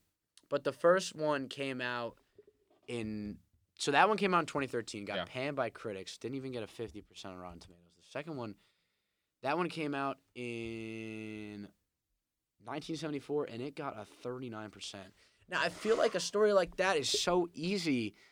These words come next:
Speaker 1: to make a movie out of. Also, it's really embarrassing. Francis Ford Coppola, who directed The Godfather,
Speaker 2: Yeah.
Speaker 1: screenwrote
Speaker 2: That's really surprising.
Speaker 1: Uh,
Speaker 2: Especially,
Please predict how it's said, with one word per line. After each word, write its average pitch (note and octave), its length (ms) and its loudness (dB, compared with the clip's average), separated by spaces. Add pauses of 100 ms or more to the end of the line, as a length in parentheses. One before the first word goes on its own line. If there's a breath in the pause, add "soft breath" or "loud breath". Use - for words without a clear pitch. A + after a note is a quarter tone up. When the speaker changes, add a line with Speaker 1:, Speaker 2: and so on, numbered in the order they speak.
(340 soft breath)
Speaker 1:
to D#3+ 140 6
make D#3+ 520 4
a C3 60 -4
movie D#3+ 480 0
out G#2+ 180 -4
of. F#2+ 240 -12
Also, E3+ 360 4
it's B2 100 -2
really D3+ 240 6
embarrassing. C3 480 0
Francis C3+ 380 -8
Ford A#2+ 200 -4
Coppola, B2+ 440 -4
who G2 160 -8
directed G#2 400 -8
The F2 60 -14
Godfather, F#2 680 -8
Speaker 2:
Yeah. E2 100 -12 (340)
Speaker 1:
screenwrote B2 760 -4 (1500 loud breath)
Speaker 2:
That's D#3+ 140 -10
really C3 120 0
surprising. F#2+ 600 -8 (140)
Speaker 1:
Uh, G2 240 -6
Speaker 2:
Especially, G#3 500 -6